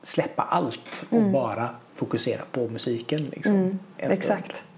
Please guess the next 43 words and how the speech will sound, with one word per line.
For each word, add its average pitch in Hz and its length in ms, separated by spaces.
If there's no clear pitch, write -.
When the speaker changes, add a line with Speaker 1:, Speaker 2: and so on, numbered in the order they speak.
Speaker 2:
Nej, 233 120
men 220 120
verkligen. 202 380
Och 185 60
det 208 80
är 202 260
det 214 200
som 180 140
är 185 80
magiskt 170 360
med 170 260
liveshower, - 1200
liksom. - 260
Speaker 1:
Mm. 139 220
Så - 60
det 123 160
Speaker 2:
Så 185 80
det, 190 100
ja, 208 200
så 151 80
Speaker 1:
Ja, 160 60
Speaker 2:
det 180 60
är 185 40
Speaker 1:
det 185 60
Speaker 2:
kul 196 180
att 190 200
göra 202 260
det 190 60
igen. 185 300
Speaker 1:
Ja, 202 480
ja, 170 80
det 220 140
ska 214 160
bli 226 140
jättespännande 165 640
och, - 300
och - 240
se 143 440
när 240 180
Speaker 2:
Mm. 285 160
Speaker 1:
du - 220
dyker 131 580
upp - 340